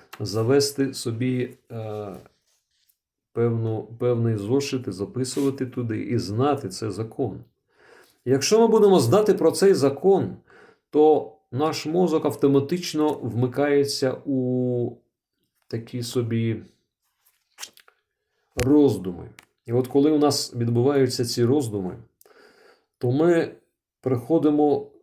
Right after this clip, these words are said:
начебто до діалогу із Богом. Ми фактично чуємо голос Бога, ми фактично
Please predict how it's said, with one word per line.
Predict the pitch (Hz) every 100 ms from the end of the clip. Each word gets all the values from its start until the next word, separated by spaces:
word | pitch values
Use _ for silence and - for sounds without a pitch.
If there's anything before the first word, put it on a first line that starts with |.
| _ _ _ 123
начебто | 135 - 131 - 131
до | 120
діалогу | 117 123 123 139 135 127
із | 120 107
Богом. | 113 131 107 90 90
Ми | 110
фактично | 120 117 - 147 - 135
чуємо | 120 - 160 143 139 127
голос | 139 131 131
Бога, | 120 160 143
ми | 131 131
фактично | 123 117 143 - 139 131 117